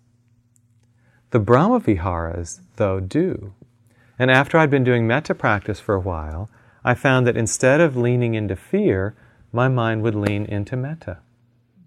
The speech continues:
That's the sort of new home that it found. So what I found is that I was generating a new kind of conditioning, a wholesome conditioning, that my mind could find a home in that was different from my conditioned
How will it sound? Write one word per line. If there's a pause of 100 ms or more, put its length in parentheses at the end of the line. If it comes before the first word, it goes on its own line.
(760)
That's
the
sort
of
new
home
that
it
found. (440)
So
what
I
found
is
that
I
was
generating (280)
a
new
kind
of
conditioning,
a
wholesome
conditioning, (400)
that
my
mind
could
find
a
home
in (480)
that
was
different
from
my
conditioned